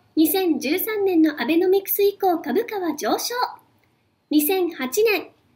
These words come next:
二千十五年、二千二十年の高値二千円を超えて、現在は最高値圏にあります。ここまでを一旦まとめると、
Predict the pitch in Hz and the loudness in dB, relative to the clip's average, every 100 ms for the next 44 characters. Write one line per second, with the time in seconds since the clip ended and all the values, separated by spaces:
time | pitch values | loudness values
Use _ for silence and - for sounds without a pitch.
0 | _ 330 349 415 392 330 269 403 453 480 | _ 0 2 2 0 0 0 -2 -2 -2
1 | 466 381 - _ _ _ 302 311 381 359 | -2 -2 -8 _ _ _ 0 2 2 2
2 | 302 285 254 427 466 392 339 330 302 339 | 2 0 0 0 2 2 0 0 0 2
3 | 330 233 214 285 330 403 427 440 427 427 | 2 2 -4 -2 2 4 4 0 0 -2
4 | 415 415 - - _ _ _ _ _ - | -2 0 -2 -6 _ _ _ _ _ -2
5 | 294 320 294 262 240 233 240 _ - 320 | 2 4 2 -2 0 -2 -6 _ -4 -2
6 | 370 - 508 523 539 523 453 466 523 480 | -2 -4 -8 -6 -4 -2 0 0 0 0
7 | 480 494 - - _ _ _ _ _ _ | -2 -2 -6 -10 _ _ _ _ _ _
8 | _ _ _ _ _ _ - 381 440 508 | _ _ _ _ _ _ -2 0 0 -2
9 | 453 427 349 294 - 359 349 359 381 370 | -2 0 2 0 0 0 0 0 2 2
10 | 359 - | 0 0